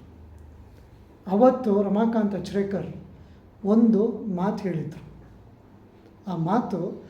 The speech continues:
ಸಚಿನ್ ತೆಂಡೂಲ್ಕರ್ನ ಮನಸ್ಸಿನಲ್ಲಿ ಆಳವಾಗಿ ಊರಿತು. ಅವತ್ತು ಅವನು ಆರ್ಡಿನರಿ ಪ್ಲೇಯರ್ ಅಲ್ಲ, ಆರ್ಡಿನರಿ ಪ್ಲೇಯರಿಂದ ಈ became extraordinary player. ಇವತ್ತು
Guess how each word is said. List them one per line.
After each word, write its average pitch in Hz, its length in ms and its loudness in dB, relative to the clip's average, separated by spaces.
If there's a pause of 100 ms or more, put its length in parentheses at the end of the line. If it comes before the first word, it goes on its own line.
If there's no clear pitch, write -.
(200)
ಸಚಿನ್ 226 760 0
ತೆಂಡೂಲ್ಕರ್ನ 202 720 0
ಮನಸ್ಸಿನಲ್ಲಿ 202 800 0
ಆಳವಾಗಿ 202 840 -2
ಊರಿತು. 175 440 -6 (1000)
ಅವತ್ತು 208 420 2
ಅವನು 208 480 0 (360)
ಆರ್ಡಿನರಿ 233 540 4 (2500)
ಪ್ಲೇಯರ್ 214 340 6
ಅಲ್ಲ, 185 200 2 (1300)
ಆರ್ಡಿನರಿ 233 520 6
ಪ್ಲೇಯರಿಂದ 202 480 4
ಈ 220 140 4
became 202 460 4
extraordinary - 480 6
player. 62 1500 6
ಇವತ್ತು 233 540 8